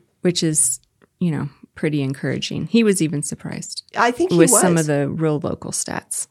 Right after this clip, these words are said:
Speaker 2: So I think that, you know, for Colorado Springs, yes, you, we're going to see, and he predicts,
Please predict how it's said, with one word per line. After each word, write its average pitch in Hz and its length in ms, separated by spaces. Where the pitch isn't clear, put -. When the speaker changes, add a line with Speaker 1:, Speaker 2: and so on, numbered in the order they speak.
Speaker 2:
So 226 440
I 220 120
think 240 380
that, 208 300
you 226 160
know, 196 220
for 208 240
Colorado 247 500
Springs, 185 680
yes, 190 500
you, 196 140
we're 220 220
going 320 320
to 175 60
see, 180 440
and 190 160
he 285 220
predicts, 175 720